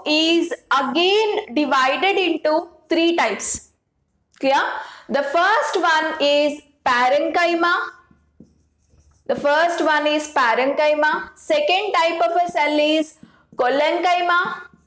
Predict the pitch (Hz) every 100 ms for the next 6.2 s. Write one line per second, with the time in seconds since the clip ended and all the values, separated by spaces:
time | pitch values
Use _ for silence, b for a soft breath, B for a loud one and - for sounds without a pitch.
0 | _ _ _ _ _ _ - - 240 277
1 | 339 339 311 320 330 311 330 294 - 311
2 | 294 294 302 311 453 - - b b b
3 | 247 254 269 262 311 320 440 466 330 294
4 | 294 294 294 294 262 262 - - - -
5 | 339 370 381 392 359 339 294 226 202 165
6 | -